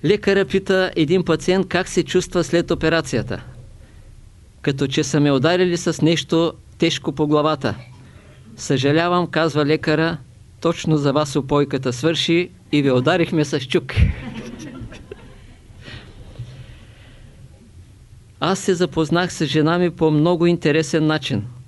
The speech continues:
Кара мотор, блъснах я, откарах я в болницата, а когато оздравя, се ожених за нея. Ако хората знаят какви последствия имат пътните катастрофи,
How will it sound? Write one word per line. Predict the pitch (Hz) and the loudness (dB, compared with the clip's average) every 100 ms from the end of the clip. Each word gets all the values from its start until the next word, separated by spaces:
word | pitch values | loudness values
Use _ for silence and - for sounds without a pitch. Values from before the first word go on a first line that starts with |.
| - - | -20 -8
Кара | - 175 170 | -2 2 4
мотор, | 156 127 127 160 175 - - - - - - - 123 | 4 4 4 2 0 -6 -20 -20 -20 -20 -20 -12 0
блъснах | 151 156 175 170 | 2 4 2 2
я, | 185 190 - - - | 2 0 -4 -10 -4
откарах | 127 123 160 180 151 | -4 0 2 2 2
я | 170 | 0
в | |
болницата, | 143 175 175 165 - 175 180 - - - - - - - - | 2 4 2 0 -2 0 0 -4 -14 -20 -20 -20 -20 -10 -4
а | 127 | -2
когато | 123 117 160 139 185 | 0 0 0 2 0
оздравя, | 139 143 147 160 170 165 - - - - | 2 2 2 2 0 -6 -18 -20 -20 -20
се | - - | -6 0
ожених | 127 117 156 156 143 | 0 2 2 4 2
за | 131 139 | 2 4
нея. | 147 127 - - - - - - - - - - - | 4 2 -4 -12 -20 -20 -20 -20 -20 -18 -18 -18 -12
Ако | 131 123 | -10 -8
хората | - 160 175 131 160 | -4 -2 -2 -2 -2
знаят | 156 165 - | 0 -2 -4
какви | - 117 156 | -8 -6 -6
последствия | 160 143 135 151 151 156 | -2 -4 0 0 2 2
имат | 147 143 135 | 4 2 2
пътните | 151 139 135 135 131 | 0 0 0 -2 -4
катастрофи, | 131 127 120 143 135 160 | -4 -4 0 0 2 0